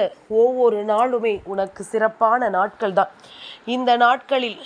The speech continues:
நீ சிறப்பான பல விஷயங்களை செய்யும் பொழுது, நிச்சயமாக இந்த வாழ்க்கையில் நீ விரும்பியபடி உனக்கான பல நல்ல விஷயங்கள் நடக்கும் என்பதனால்தான் அம்மா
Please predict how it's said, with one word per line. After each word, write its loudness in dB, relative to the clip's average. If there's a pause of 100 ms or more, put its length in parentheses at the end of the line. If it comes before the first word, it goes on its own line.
(100)
நீ -2
சிறப்பான 2
பல 0
விஷயங்களை -2
செய்யும் -6
பொழுது, -4 (560)
நிச்சயமாக 0
இந்த -4
வாழ்க்கையில் -2 (180)
நீ -6
விரும்பியபடி -4 (440)
உனக்கான 0
பல 0
நல்ல 0
விஷயங்கள் -4 (120)
நடக்கும் -2
என்பதனால்தான் 0 (340)
அம்மா 2